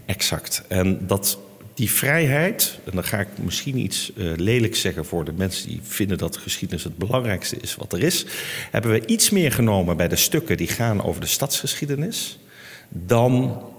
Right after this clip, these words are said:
waar je heel precies de penseelvoering moet zien, omdat het dan wat meer gaat over,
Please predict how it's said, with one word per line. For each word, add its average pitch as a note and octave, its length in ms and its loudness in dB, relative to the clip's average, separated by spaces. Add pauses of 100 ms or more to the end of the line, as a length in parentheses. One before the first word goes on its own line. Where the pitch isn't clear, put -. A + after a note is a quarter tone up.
(160)
waar G2 240 2
je G#2+ 60 4
heel C#3 540 6
precies A#2 460 4
de - 80 0
penseelvoering G#2 960 4
moet F2 200 0
zien, B2 320 2
omdat G2 260 0
het F#2+ 140 -4
dan G#2 320 0
wat G2 160 -2
meer G2 180 2
gaat F#2 400 -6
over, F2+ 260 -2